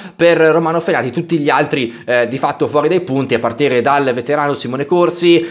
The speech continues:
da Alessandro Zaccone che era un esordiente, al esordiente Nicolò Antonelli che veniva dalla Moto tre e di fatto, eh, conclude la gara in ultima posizione. Il team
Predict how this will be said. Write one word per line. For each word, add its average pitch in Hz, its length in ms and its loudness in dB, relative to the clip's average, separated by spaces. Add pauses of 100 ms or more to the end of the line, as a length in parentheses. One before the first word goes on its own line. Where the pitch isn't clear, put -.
da 135 180 2
Alessandro 131 360 -2
Zaccone 139 400 -2
che - 80 -10
era 123 80 -6
un 135 80 -6
esordiente, 117 640 0
al 123 500 0
esordiente 147 540 -2
Nicolò 139 280 -2
Antonelli 123 580 2
che 117 160 0
veniva 131 260 2
dalla 120 160 4
Moto 143 240 2
tre 113 260 0 (140)
e 120 100 -4
di 120 120 -6
fatto, 110 440 -2 (120)
eh, 110 160 -4
conclude 127 340 -4
la 127 80 2
gara 123 140 2
in 127 60 2
ultima 127 240 -2
posizione. 127 520 0
Il 110 140 -4
team 139 360 2